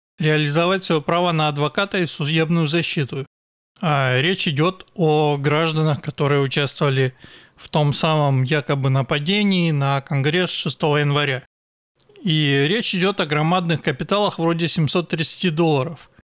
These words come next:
А, значит, э, запущена кампания краудфандинга, ну, то есть сброситься день-, э, день-, деньгами на, а, адвокатов.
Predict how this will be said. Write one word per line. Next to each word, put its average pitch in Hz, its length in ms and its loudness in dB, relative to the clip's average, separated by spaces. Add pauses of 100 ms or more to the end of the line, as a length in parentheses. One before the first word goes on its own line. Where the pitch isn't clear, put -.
(460)
А, 143 260 2
значит, 135 480 0
э, 135 340 2
запущена 156 800 0
кампания 143 840 0
краудфандинга, 233 960 0 (580)
ну, - 120 -2
то 165 180 0
есть - 260 -4 (500)
сброситься 165 680 0
день-, 170 360 0
э, 156 220 2
день-, 170 580 0
деньгами 160 560 2
на, 147 540 2
а, 143 420 -2
адвокатов. 139 680 -4